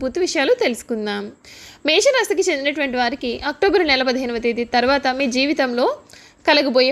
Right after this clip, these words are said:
మార్పుల గురించి మనం ఇప్పుడైతే తెలుసుకుందామండి. మీ పనితీరుకు ప్రశంసలు లభిస్తాయి, నూతన వస్తువులు కొనుగోలు చేస్తారు, బంధువులతో చాలా ఆనందకరమైన జీవితాన్ని కూడా మీరు గడుపుతారు. అదృష్ట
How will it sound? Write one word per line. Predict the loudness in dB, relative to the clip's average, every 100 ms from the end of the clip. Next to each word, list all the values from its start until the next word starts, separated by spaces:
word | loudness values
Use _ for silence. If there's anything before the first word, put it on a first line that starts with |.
| 2
మార్పుల | 0 0 -2
గురించి | -2 -4 -8
మనం | -8 -6
ఇప్పుడైతే | -4 -2 -2 0
తెలుసుకుందామండి. | 0 0 -4 -2 -2 -4 2 2 2 -10 -16 -4
మీ | 2
పనితీరుకు | 2 4 2 2 0
ప్రశంసలు | -4 -2 -2 -2 -2 -2
లభిస్తాయి, | -4 -6 -4 -2 0
నూతన | 0 0 0
వస్తువులు | -2 0 0 2
కొనుగోలు | 0 2 2 0
చేస్తారు, | -2 0 2 0 -2 -4
బంధువులతో | 0 0 0 -4 -4
చాలా | -4 -2
ఆనందకరమైన | -2 -2 0 0 0 -2 -4
జీవితాన్ని | -4 -4 -4 -4
కూడా | -4 -4
మీరు | -4 -2
గడుపుతారు. | -4 -2 0 2 0 -4 -20 -20 -12 -2
అదృష్ట | 2 4